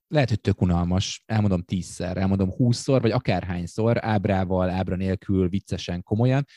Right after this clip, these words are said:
de a lényeg az az, hogy mindenki jól megértse. És mindenkinek ott legyen a fejébe. Ezt, ö, ezt egy elő-, korábbi munkahelyemről vettem, ahol a, ahol a C E O, ö,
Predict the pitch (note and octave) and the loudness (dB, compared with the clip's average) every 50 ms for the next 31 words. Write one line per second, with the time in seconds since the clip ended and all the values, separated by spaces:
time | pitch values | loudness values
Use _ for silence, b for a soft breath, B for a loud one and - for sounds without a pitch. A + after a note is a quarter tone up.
0 | b b b b b - A2+ A#2 A#2+ D3+ G#3 G#3+ F#3 - G#2+ F#2+ B2+ B2+ - - | b b b b b -6 -2 0 2 2 2 2 2 0 0 0 -2 -2 -4 -2
1 | - A#2+ A2+ A2+ - - D3 F3 D3 F#2 F#2+ - - F#2+ F2+ F2+ F2 E2+ E2 F2 | -4 -4 -4 -4 -6 -4 -2 -2 -2 -2 -4 -4 -2 -2 0 0 -2 -2 -4 -8
2 | E2+ D#2+ - - - - F2 F#2+ - _ - - - - - _ - B2+ C#3 F3 | -10 -12 -12 -10 -8 -6 -6 -8 -8 _ -6 -4 -4 -4 -6 _ -4 0 2 2
3 | G3 E3+ A#2+ - G2+ G2 - G#2+ - F#2 F2+ F2 F2 D#2+ - F2 E2+ F2 F2 E2+ | 4 4 2 2 2 2 2 0 0 2 2 0 0 0 0 -2 -2 0 0 0
4 | F#2 F#2 E2+ - - - A2+ A2 A2 A2 - b b b b b b b - G#2 | 0 -2 -2 -2 0 2 4 4 4 2 0 b b b b b b b -8 -8
5 | G#2 - - A2+ B2 C#3+ C3+ C3 B2 - - D3+ A#2+ F#2 F2+ F#2+ F#2+ G2+ G2 F2+ | -6 -4 -4 -2 0 0 2 0 0 0 0 0 0 0 0 -2 -2 -2 -4 -2
6 | F2 E2 F#2 F2 E2+ F2 F2+ F2+ F2+ F#2 F2+ - - G#2+ G2+ F2+ E2 F#2+ F2+ F2+ | -2 -2 -2 -2 -2 -2 -2 -2 -2 -2 -4 -6 -6 -6 -6 -4 -4 -4 -4 -4
7 | E2+ F2 F2 - - - F2+ E2+ G2 F#2 E2+ E2 - - B2 G2+ F#2 E2+ F2+ G2+ | -4 -6 -8 -10 -12 -10 -6 -2 0 0 0 -2 -2 -2 0 0 2 2 2 2
8 | A2+ - b b b b b - F2 F2 F2 F2 F2 F2+ | 2 0 b b b b b -6 -4 -2 -2 -2 -2 -4